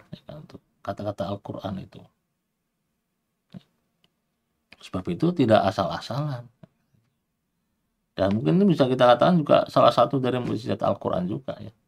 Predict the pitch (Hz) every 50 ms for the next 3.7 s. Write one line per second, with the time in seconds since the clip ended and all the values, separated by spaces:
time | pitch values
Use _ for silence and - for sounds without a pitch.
0 | _ - _ _ _ _ _ _ _ _ _ _ _ _ _ _ _ _ _ _
1 | _ _ _ _ _ _ _ _ _ _ _ _ _ _ _ _ _ _ _ _
2 | _ _ _ _ _ _ _ _ _ _ _ _ _ _ - - - 95 107 104
3 | 104 101 - 107 104 107 104 98 98 98 104 113 135 135